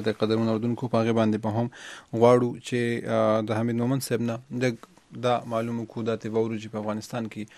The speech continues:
عام خلک یا څېړونکي چې کوم دي، دا خطر ته څنګه ګوري؟ آ، آیا دا خطر په افغانستان کې، آ، یا د افغانستان په ځینو برخو کې شته؟ آ، څنګه چې په پاکستان کې وخت په وخت لیدلې شوي دي، په مختلفو ښارونو کې په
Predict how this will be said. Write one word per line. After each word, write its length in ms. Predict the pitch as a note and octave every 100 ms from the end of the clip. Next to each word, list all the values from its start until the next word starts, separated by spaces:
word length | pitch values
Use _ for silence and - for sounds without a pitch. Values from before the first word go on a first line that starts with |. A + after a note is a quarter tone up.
| - - -
عام 160 | A2+ A2+
خلک 400 | - A#2 A#2 G#2+
یا 80 | A2
څېړونکي 440 | - A2+ A#2 A2
چې 100 | G#2+ G#2+
کوم 120 | A2+
دي، 100 | A2+
دا 200 | G#2+ G#2+
خطر 280 | G#2 A2 A2+
ته 160 | G#2+ -
څنګه 300 | B2 A#2 G2+
ګوري؟ 440 | G2+ G#2 G2 G2+ - -
آ، 240 | G#2+ G#2+
آیا 120 | A2
دا 140 | A2 A2
خطر 320 | G#2+ - A2
په 120 | A2
افغانستان 480 | G#2+ G#2+ G#2 A2+ A2+
کې، 220 | - A2+ A2 - - - -
آ، 40 |
یا 140 | A2+ A#2
د 60 |
افغانستان 440 | G#2+ A2 G#2 B2 A2
په 80 |
ځینو 180 | A2 A2
برخو 300 | G#2+ A2 A#2
کې 120 | G#2
شته؟ 240 | G#2+ - A#2 A#2+ -
آ، 240 | A#2 G#2+
څنګه 260 | G#2+ A2+ A2
چې 120 | G#2+
په 80 | A2+
پاکستان 460 | A2 G#2+ - A#2+ A2
کې 140 | -
وخت 260 | A2+ G#2 -
په 60 |
وخت 200 | A2 -
لیدلې 280 | A#2 A2 A2
شوي 280 | - A#2 A2
دي، 140 | A2
په 260 | A2 G#2+ G#2+
مختلفو 500 | - A2 - A2+ -
ښارونو 360 | - A2 A2+ A2+
کې 240 | - A#2
په 300 | A2 A2+ G#2+